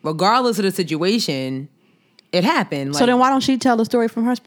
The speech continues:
Speaker 2: perspective
Speaker 1: Ye-,
Speaker 2: then?
Speaker 1: I mean, I think she did. I didn't even listen to it, but it was
Speaker 2: Okay.
Speaker 1: just like,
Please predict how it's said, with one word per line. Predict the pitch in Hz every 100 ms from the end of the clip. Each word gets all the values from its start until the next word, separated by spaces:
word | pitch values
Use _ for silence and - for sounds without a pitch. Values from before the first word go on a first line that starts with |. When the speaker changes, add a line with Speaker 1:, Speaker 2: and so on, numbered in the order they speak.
| -
Speaker 2:
perspective | 190 175 160 160 220
Speaker 1:
Ye-, | 277
Speaker 2:
then? | - - 247
Speaker 1:
I |
mean, | 285
I | 233
think | 302
she | - 247
did. | 196 185
I |
didn't | 220
even | 247 196
listen | 185 208
to | 220 226
it, | 233 240
but | 202 180
it |
was | 180
Speaker 2:
Okay. | 170
Speaker 1:
just | 170
like, | 175 151 147 -